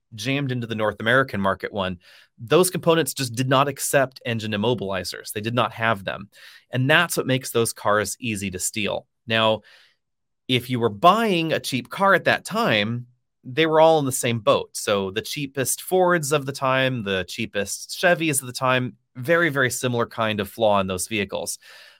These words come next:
Um, they just didn't have the TikTok push showing you how to do it. So that's, that's the key <laughs> difference there. Um, moving off here to Noah, a fellow off-gridder. Oh, hey, there's, so there's one on here.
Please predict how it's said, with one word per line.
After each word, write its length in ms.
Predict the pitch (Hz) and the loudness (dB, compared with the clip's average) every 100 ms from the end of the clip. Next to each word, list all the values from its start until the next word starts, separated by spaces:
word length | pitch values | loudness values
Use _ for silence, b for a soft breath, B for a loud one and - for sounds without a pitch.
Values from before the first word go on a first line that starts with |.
| B 107 | B 0
Um, 400 | 107 101 95 - | 2 2 0 0
they 140 | 135 | 2
just 220 | 151 - | 2 -2
didn't 240 | - 135 110 | -2 -2 -2
have 380 | 120 113 110 110 | 0 0 0 -2
the 120 | 107 | -6
TikTok 600 | - 135 - 113 101 - | -4 -6 -2 -2 -2 -4
push 260 | - 110 - | -2 -2 -4
showing 420 | - 117 107 104 | -4 0 0 0
you 240 | 101 101 | -2 -2
how 140 | 98 107 | 0 0
to 100 | 104 | 2
do 180 | 156 107 | 0 0
it. 140 | - _ _ | -4 _ _
So 420 | - 98 95 95 - | -4 -2 -2 -4 -2
that's, 400 | 107 - - - - | -2 0 -6 -4 -4
that's 220 | 98 - | -4 -4
the 100 | 104 | -8
key 180 | 110 95 | -8 -4
<laughs> 20 | |
difference 460 | 113 - 104 - | -6 -6 -6 -4
there. 340 | - 104 98 - B B B B B B _ | 0 0 -2 -6 B B B B B B _
Um, 580 | 117 110 104 98 95 98 - | 4 6 6 4 0 -6 -4
moving 380 | 131 151 147 | -2 0 2
off 280 | 135 135 131 | 4 4 2
here 220 | 139 143 | -2 -2
to 260 | 151 - 131 | -2 -2 0
Noah, 420 | 131 139 185 180 - | 2 2 4 2 0
a 60 | |
fellow 340 | - 139 139 - | 0 2 4 4
off-gridder. 540 | 143 131 135 143 190 | 2 2 0 2 4
Oh, 100 | 240 | 4
hey, 160 | 226 240 | 4 0
there's, 220 | 180 - | -2 0
so 80 | 180 | 0
there's 200 | 170 151 | 0 2
one 200 | 156 196 | 0 0
on 160 | 226 | 0
here. 260 | 123 95 | 0 0